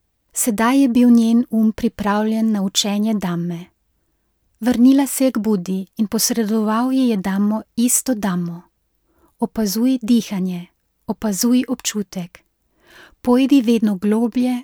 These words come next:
globlje in globlje in ugotovila boš, da bo vse tvoje trpljenje izhlapelo, plast za plastjo." Ta Kisa Gotami je postala arahant, popolnoma osvobojena. Preostanek življenja je služila ljudem.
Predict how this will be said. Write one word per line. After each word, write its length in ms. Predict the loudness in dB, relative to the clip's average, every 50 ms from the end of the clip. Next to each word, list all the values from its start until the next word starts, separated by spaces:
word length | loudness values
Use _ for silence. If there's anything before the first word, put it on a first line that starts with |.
| _ _
globlje 640 | -8 -2 0 0 2 2 0 0 0 -2 -2 -2 -2 -2
in 160 | 0 0 2
globlje 520 | 2 2 2 2 2 0 0 -2 -2 -2 -6 _ _ _ _ _ 0
in 120 | 4 4
ugotovila 600 | 4 4 2 0 0 -2 0 2 2 4 2 2
boš, 360 | 0 -2 -2 -2 -2 -2 -4
da 140 | -4 -4 -4
bo 140 | -4 -4 -4
vse 360 | -4 -2 -2 -2 -2 -2 -4 -4
tvoje 320 | -6 -4 -2 -2 -2 -2
trpljenje 600 | -4 -6 -8 -10 -10 -8 -6 -4 -2 -2 -2 -2 -4
izhlapelo, 800 | -4 -4 -4 -4 -4 -6 -6 -6 -4 -6 -4 -4 -4 -8 -10 -12 _ _ _ _ _ _ -8
plast 560 | -6 -4 -2 -2 -4 -4 -6 -6 -8 -10 -12 -10
za 160 | -6 -6 -6
plastjo." 680 | -6 -6 -8 -6 -6 -6 -6 -8 -8 -10 -10 -14 -14 -14 _ _ _ _ _ _ _ _ _ _ _ _ _ _ _ _ _ -20 -20 -20 -20 -20 -20 _ _ _ -6
Ta 220 | -4 -4 -4 -4
Kisa 440 | -6 -4 -2 -2 0 0 -2 -2 -2
Gotami 640 | -2 -4 -4 -6 _ -6 -4 -2 -2 -2 -2 -4 -6 _ -10
je 80 | -10 -8
postala 560 | -4 -4 -4 -4 -4 -6 -6 -6 -6 -6 -4 -2
arahant, 680 | -2 -2 -2 -2 -4 -8 -10 -12 -12 -12 -14 -16 -20 _ _ _ _ -8
popolnoma 640 | -8 -8 -8 -4 0 2 4 6 6 4 4 2 0
osvobojena. 800 | -2 -2 -2 -2 -2 -2 -2 -4 -4 -4 -6 -8 -8 -10 -10 -12 _ _ _ _ _ -20 _ _ _ _ _ _ _ _ _ _ _ _
Preostanek 640 | -4 -2 0 0 0 0 0 0 2 2 4 2 2
življenja 480 | 0 -2 -4 -2 -2 -2 -2 -2 -2 -4
je 140 | -4 -4
služila 520 | -4 -4 -4 -4 -4 -2 0 0 0 0 0
ljudem. 480 | 0 0 -2 -2 -4 -8 -8 -10 -12